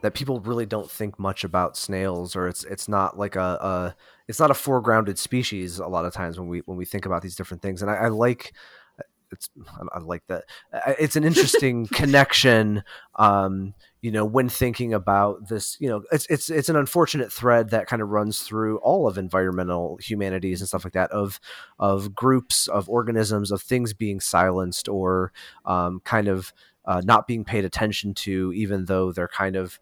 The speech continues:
Speaker 1: you know, w-, maybe we don't know how to listen or best listen to those things. Um,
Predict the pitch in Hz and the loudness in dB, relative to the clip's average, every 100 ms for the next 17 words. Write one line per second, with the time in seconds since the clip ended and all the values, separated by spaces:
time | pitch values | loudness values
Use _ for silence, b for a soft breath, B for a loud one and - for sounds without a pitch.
0 | b b b _ 104 90 90 95 120 214 | b b b _ -8 -8 -8 -10 -12 -10
1 | 107 113 110 95 110 104 107 110 107 110 | -6 -4 -4 -4 -4 -4 0 0 2 0
2 | 117 101 90 98 - 85 85 95 92 - | 2 0 -2 -2 -4 -4 -4 -2 -4 -4
3 | 98 - 90 80 78 - - 82 82 82 | -6 -8 -12 -8 -8 -8 -8 -10 -10 -14
4 | - B B B 101 98 95 92 | -14 B B B 0 2 2 -2